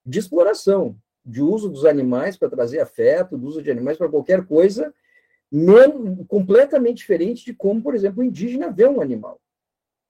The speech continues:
Então, eu vejo que possa ter uma contradição aqui, você tá entendendo?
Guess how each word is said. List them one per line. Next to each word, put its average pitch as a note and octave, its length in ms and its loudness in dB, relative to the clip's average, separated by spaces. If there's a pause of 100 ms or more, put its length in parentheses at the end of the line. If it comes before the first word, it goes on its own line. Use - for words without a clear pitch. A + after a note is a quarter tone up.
(240)
Então, A3 360 4
eu G3+ 140 4
vejo A#3+ 340 -4
que - 80 -18 (300)
possa A#3 240 2
ter A#3+ 120 0
uma B3 140 0
contradição A#3+ 680 0
aqui, C#3 200 -6
você A#2+ 160 -14
tá C#3 140 -10
entendendo? C#3+ 560 -8